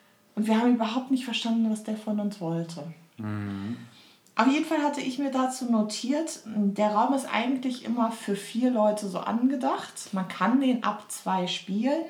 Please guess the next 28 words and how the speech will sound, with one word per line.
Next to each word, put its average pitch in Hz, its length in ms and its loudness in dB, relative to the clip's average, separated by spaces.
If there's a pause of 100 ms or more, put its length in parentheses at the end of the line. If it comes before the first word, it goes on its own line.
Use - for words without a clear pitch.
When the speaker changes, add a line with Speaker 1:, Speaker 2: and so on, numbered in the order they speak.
(220)
Speaker 1:
aber 247 520 2 (220)
die 208 100 0
haben 226 160 4
da 208 60 4
immer 226 220 4
eine 190 200 4
Empfehlung 233 580 -2
gehabt, 262 380 -4
so 214 80 -6
von 202 260 2
wegen, 190 380 0 (380)
spielt - 260 -2
das 175 220 -2
zu - 160 -10
viert 254 580 0
oder 170 160 -4
spielt - 260 -8
das 165 200 -8
zu 170 100 -8
sechs? 165 440 0
Speaker 2:
Ich 170 100 -4
sehe 131 160 0
gerade 123 340 0
zwei 117 240 2
bis 117 220 -2
sechs - 320 -6
tatsächlich. 107 800 -6
Speaker 1:
Genau. 170 320 -2